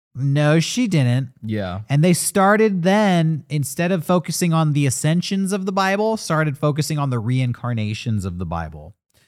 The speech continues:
Speaker 1: And they start saying, "There's all these people in the Bible who got reincarnated as other later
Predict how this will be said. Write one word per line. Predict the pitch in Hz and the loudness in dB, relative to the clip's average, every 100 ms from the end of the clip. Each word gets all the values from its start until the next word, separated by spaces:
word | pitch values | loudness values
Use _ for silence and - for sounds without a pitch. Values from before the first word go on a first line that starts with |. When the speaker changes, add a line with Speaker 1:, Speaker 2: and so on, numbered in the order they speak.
| _ _ | _ _
Speaker 1:
And | 110 | 2
they | 127 | 2
start | 127 147 135 | 2 0 0
saying, | 156 147 143 | 2 4 4
"There's | 131 127 | 4 4
all | 120 156 | 2 -2
these | 220 | -2
people | 214 190 185 | -2 -4 -2
in | |
the | 175 | -4
Bible | 143 160 147 | -2 2 4
who | |
got | 127 110 | 4 -2
reincarnated | 113 127 113 113 120 113 98 95 92 _ _ - | -4 -4 -4 -6 -6 -6 -6 -8 -10 _ _ -6
as | 113 - - | -6 -6 -4
other | 135 131 117 104 - _ _ _ | 0 2 2 0 -6 _ _ _
later | 110 113 143 147 143 139 123 117 | -2 2 4 4 2 0 -2 -4